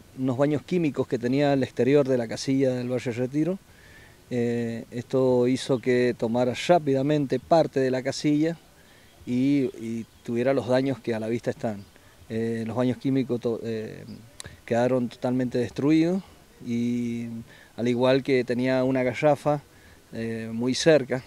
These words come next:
que puede haber sido producto de, de eso, de la garrafa, o la instalación eléctrica que ha tenido,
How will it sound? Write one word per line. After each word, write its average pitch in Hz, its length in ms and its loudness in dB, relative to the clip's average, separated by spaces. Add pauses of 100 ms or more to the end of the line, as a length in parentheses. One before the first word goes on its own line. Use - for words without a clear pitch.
(120)
que 113 120 -2
puede 127 220 0
haber 123 200 0
sido 127 260 -2
producto 123 480 -2
de, 113 420 -4 (460)
de 110 220 2
eso, 131 260 2
de 123 100 4
la 117 120 -2
garrafa, 143 400 2
o 170 100 4
la 127 100 2
instalación 120 460 -2
eléctrica 135 480 0
que 127 80 -2
ha 131 60 2
tenido, 156 420 2